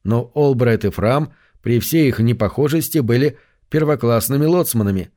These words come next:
и продолжали вести «Грезы Февра», даже когда передвижение казалось невозможным. В моменты, когда пароход застывал неподвижно у какого-нибудь причала, на реке не наблюдалось никакого движения,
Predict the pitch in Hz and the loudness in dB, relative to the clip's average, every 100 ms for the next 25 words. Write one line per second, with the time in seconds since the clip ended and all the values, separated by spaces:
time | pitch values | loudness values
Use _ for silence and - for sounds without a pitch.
0 | _ _ _ 98 98 127 143 147 175 165 | _ _ _ -4 -2 0 2 2 2 2
1 | 135 123 - 139 123 123 110 110 156 160 | 2 0 0 0 2 2 2 0 0 0
2 | 135 127 175 147 120 113 117 120 123 123 | 0 0 0 0 -2 0 -2 0 0 0
3 | 117 110 123 151 156 123 113 120 110 120 | 0 0 0 0 0 0 0 0 2 2
4 | 113 120 120 117 98 95 85 - 67 60 | 0 0 0 2 0 -4 -6 -12 -18 -20
5 | _ _ _ - - - _ 104 123 156 | _ _ _ -20 -20 -20 _ 0 2 2
6 | 196 190 165 160 147 147 147 139 139 160 | 2 2 2 0 2 2 2 4 2 2
7 | 160 123 127 151 156 151 131 127 139 135 | 2 2 2 2 4 4 2 2 0 2
8 | 156 123 139 127 135 143 139 131 131 127 | 2 2 2 0 0 2 2 2 2 0
9 | - 131 117 175 139 101 - _ 107 131 | 0 -2 0 2 2 0 -4 _ -2 2
10 | 139 170 190 156 156 139 135 135 170 147 | 2 2 2 4 2 2 2 2 2 2
11 | 120 135 131 123 147 135 123 120 101 95 | 0 0 0 0 0 0 0 -2 -2 -2
12 | 85 82 | -4 -6